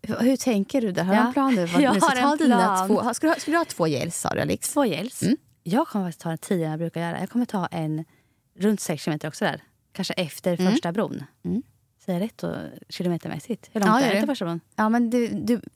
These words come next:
Speaker 1: det är fem precis innan första bron ungefär,
Speaker 2: Ja,
Speaker 1: va?
Speaker 2: men efter
Speaker 1: Inte
Speaker 2: då, då kommer det ta s-, när jag
Speaker 1: Ja, precis.
Speaker 2: springer utför efter
Speaker 1: Ja.
Speaker 2: första bron.
Speaker 1: Ja.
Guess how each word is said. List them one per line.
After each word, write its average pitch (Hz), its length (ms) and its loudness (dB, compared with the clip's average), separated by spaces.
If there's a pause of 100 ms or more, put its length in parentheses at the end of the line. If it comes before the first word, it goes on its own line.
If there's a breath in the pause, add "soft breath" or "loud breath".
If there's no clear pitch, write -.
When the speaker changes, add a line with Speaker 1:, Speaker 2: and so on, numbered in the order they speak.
Speaker 1:
det 226 180 0
är 240 100 4
fem 269 340 2
precis 202 240 0
innan 196 400 0
första - 220 -6
bron - 120 -4
ungefär, 175 180 -2
Speaker 2:
Ja, 240 40 6
Speaker 1:
va? 254 100 4
Speaker 2:
men 262 100 -2
efter 208 140 -2
Speaker 1:
Inte 240 160 2
Speaker 2:
då, 208 100 2
då 214 80 -4
kommer 269 140 2
det - 100 -4
ta 185 40 2
s-, - 240 -10
när 233 120 4
jag 208 40 4
Speaker 1:
Ja, - 20 4
precis. - 120 0
Speaker 2:
springer 208 460 4
utför 156 880 -2 (160)
efter 170 180 0 (140)
Speaker 1:
Ja. 185 60 0
Speaker 2:
första 175 340 -4
bron. 180 360 -2
Speaker 1:
Ja. 156 60 -10